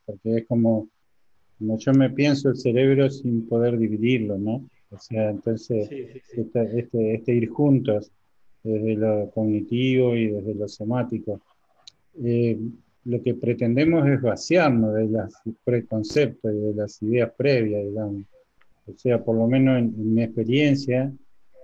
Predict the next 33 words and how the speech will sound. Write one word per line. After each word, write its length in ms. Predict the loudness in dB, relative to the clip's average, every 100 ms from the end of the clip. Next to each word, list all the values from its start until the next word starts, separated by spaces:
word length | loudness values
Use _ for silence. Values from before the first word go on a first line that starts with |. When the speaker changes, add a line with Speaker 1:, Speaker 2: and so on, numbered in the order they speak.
| -14
Speaker 1:
eh, 400 | -8 -6 -6 -8
nunca 680 | -12 -12 -2 2 4 4 2
que 120 | 2
voy 280 | 4 4 4
con 240 | 2 2
un 340 | 4 4 2 0
preconcepto 880 | 0 0 -2 -2 0 0 0 -2 0
o 100 | 0
con 180 | 2
una 220 | 4 4 2
hipótesis, 840 | 0 0 2 0 -4 -4 -2 -4 -4 _ _ _ _ _ -10
eh, 320 | -4 -2 -2 -2
la 140 | 0
tengo 180 | 2 2
que 80 | 2
terminar 460 | 0 2 2 0
soltando, 760 | -2 -4 0 2 2 2 -2 -8 -16 _ _ -10
porque 480 | -10 -8 -4 -2
es 60 | -2
lo 160 | -2 -2
que 180 | -6
concebí 640 | -4 -4 -2 -2 0 0 0
desde 280 | 0 0
un 140 | -2 0
lugar, 460 | 2 2 2 -2 -8 _ _ _ _ _
y 140 | -4
la, 260 | 0 0 0
la 180 | -2 0
información 840 | -2 -2 -2 -2 -2 0 2 4
a 80 | 4
veces 580 | 4 2 0 -2 0 -2
es 160 | -2 0
otra. 340 | 0 0 -8